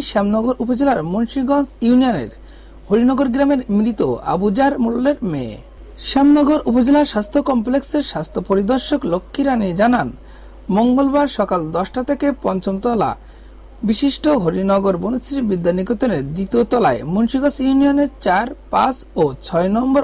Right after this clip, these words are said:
ওয়ার্ডের জনসাধারণকে কোভিড নাইন্টিন ভ্যাকসিনের দ্বিতীয় ডোজ প্রদান ও গণটিকা কার্যক্রম শুরু করা হয়। সকাল এগারোটা চল্লিশ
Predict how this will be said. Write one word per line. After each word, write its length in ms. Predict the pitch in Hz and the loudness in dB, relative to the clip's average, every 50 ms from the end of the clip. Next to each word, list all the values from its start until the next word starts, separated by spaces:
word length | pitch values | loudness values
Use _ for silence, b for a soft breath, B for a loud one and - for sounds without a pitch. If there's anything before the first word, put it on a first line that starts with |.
| 269 | 2
ওয়ার্ডের 340 | 247 208 190 185 165 135 120 117 131 156 | 2 2 2 2 0 -4 -6 -8 -6 -6
জনসাধারণকে 760 | 165 170 160 160 - - 202 208 247 277 277 262 - - 123 - B B B B B B B - - | -4 -4 -4 -6 -8 -6 -6 -4 -2 -2 -2 -2 -4 -6 -8 -8 B B B B B B B -2 0
কোভিড 260 | 208 208 233 277 254 - - 247 | 2 2 4 2 0 2 0 2
নাইন্টিন 340 | 233 202 196 185 190 170 165 156 156 | 2 2 2 2 0 -2 -2 0 -2
ভ্যাকসিনের 360 | 175 190 - 254 262 269 240 202 | -2 -2 0 0 0 2 2 0
দ্বিতীয় 280 | 196 190 185 - 180 165 165 170 | -2 -2 0 0 0 0 2 2
ডোজ 180 | 214 233 277 - - - | 2 0 0 -2 -2 0
প্রদান 280 | 185 185 185 233 269 - - - | 0 2 2 2 0 0 -2 -2
ও 20 | 156 131 127 123 143 | 0 0 0 -2 0
গণটিকা 400 | 156 175 185 185 190 214 208 262 254 - | 0 0 0 0 -2 -2 -2 -2 -2 -2
কার্যক্রম 440 | - 175 165 185 185 - 240 277 311 294 - | -4 -4 -2 -4 -2 0 -2 -2 -2 -4 -6
শুরু 160 | - 233 208 208 - | -6 -6 -6 -4 -2
করা 180 | 190 160 139 135 139 | -2 -2 -2 -4 -6
হয়। 220 | 131 110 113 - - - - - - - - - - - - - - - - - - - | -6 -8 -10 -14 -16 -20 -20 -20 -20 -20 -20 -20 -20 -20 -20 -20 -20 -20 -16 -10 -4 0
সকাল 260 | 247 247 247 285 294 262 - - 190 | 0 2 2 2 2 2 0 0 0
এগারোটা 300 | 190 226 233 233 285 277 277 - - | 2 2 2 2 2 2 2 0 2
চল্লিশ 280 | - 196 180 180 175 180 | 2 2 2 2 0 -2